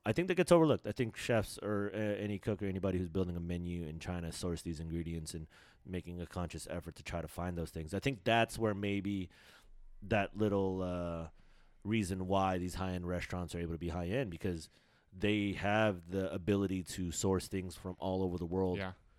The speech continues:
Speaker 1: like that and
Speaker 2: Yeah.
Speaker 1: have the techniques and the people in place to execute it to where it gives you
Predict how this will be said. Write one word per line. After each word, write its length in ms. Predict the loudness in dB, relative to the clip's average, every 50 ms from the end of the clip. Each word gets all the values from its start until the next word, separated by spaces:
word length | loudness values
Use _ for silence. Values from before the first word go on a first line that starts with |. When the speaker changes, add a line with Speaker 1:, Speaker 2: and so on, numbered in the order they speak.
| -20 -20 _ _ -6
Speaker 1:
like 220 | -2 -2 -2 0 2
that 320 | 4 6 6 6 4 0 2
and 260 | 4 6 6 6 4 0
Speaker 2:
Yeah. 60 | 0
Speaker 1:
have 220 | 2 2 2 2 2
the 60 | -2
techniques 560 | 0 0 0 0 0 -2 -2 -2 -2 -4 -8 -6 -2
and 180 | -2 0 0
the 60 | 0
people 260 | 0 0 0 0 0 0
in 80 | 0
place 300 | 0 0 0 0 0 -2 -4
to 200 | -6 -6 -6 -6
execute 400 | -8 -8 -8 -10 -6 -2 0 0
it 140 | 0 0 -2 -4
to 120 | -4 -2
where 440 | 0 0 0 0 2 0 -2 -2 -4 _ _ _ _ _ _ _ -16 -6 0
it 260 | 2 4 4 2 0 _ _ -20 -18 -12
gives 440 | -4 2 4 4 4 4 0 -2 0
you 500 | 0 0 2 2 2 0 0 -2 -6